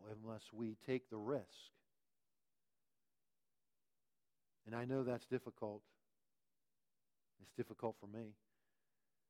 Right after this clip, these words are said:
But as we're praying, as we're asking God for courage, as we're asking God to prepare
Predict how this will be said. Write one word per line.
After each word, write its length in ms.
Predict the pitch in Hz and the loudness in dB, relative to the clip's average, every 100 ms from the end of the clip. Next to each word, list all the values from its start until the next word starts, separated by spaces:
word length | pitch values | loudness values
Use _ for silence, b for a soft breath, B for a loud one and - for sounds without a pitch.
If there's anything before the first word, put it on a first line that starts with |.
| _ _ _ _ _ _ _ _ _ _ _ _ _ _ _ _ _ - | _ _ _ _ _ _ _ _ _ _ _ _ _ _ _ _ _ -4
But 100 | 131 | 2
as 180 | 151 139 | 2 4
we're 80 | 139 | 2
praying, 560 | - 160 170 180 180 - _ _ _ _ _ _ _ - | 6 8 8 6 2 -4 _ _ _ _ _ _ _ -10
as 60 | |
we're 100 | 135 | 0
asking 420 | 135 151 - 160 139 | 4 4 2 0 4
God 300 | 151 160 - | 8 8 6
for 120 | 147 | -2
courage, 380 | - 170 180 135 | 4 8 8 6
as 60 | |
we're 140 | 127 147 | 4 4
asking 320 | 156 - 151 | 4 0 2
God 240 | 156 165 | 6 6
to 60 | 139 | 4
prepare 460 | 151 139 165 165 | 0 2 6 6